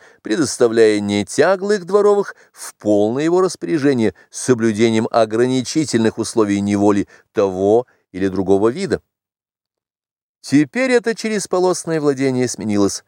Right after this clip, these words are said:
совместным. Прежние виды крепостной неволи исчезали вместе с ограничительными условиями, их различавшими.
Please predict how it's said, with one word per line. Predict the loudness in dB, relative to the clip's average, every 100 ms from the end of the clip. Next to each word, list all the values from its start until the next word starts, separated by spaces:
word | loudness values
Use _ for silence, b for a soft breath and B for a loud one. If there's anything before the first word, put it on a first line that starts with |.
| _
совместным. | -16 0 2 2 0 -2 -4 -10 -16 _ _ _ _ _ _ _ _
Прежние | 0 4 4 2 -4 -2 -2
виды | -2 -4 0 0 b b b
крепостной | -6 -2 -2 0 -2 0
неволи | 2 2 2 -4
исчезали | -6 -4 -2 2 0 0 -2
вместе | -2 -2 0 -2
с | 0
ограничительными | 0 0 -2 -2 -4 -2 -2 0 2
условиями, | 0 0 0 2 2 0 -2 B B
их | -4 0
различавшими. | 0 0 -4 0 -2 -2 -6 -8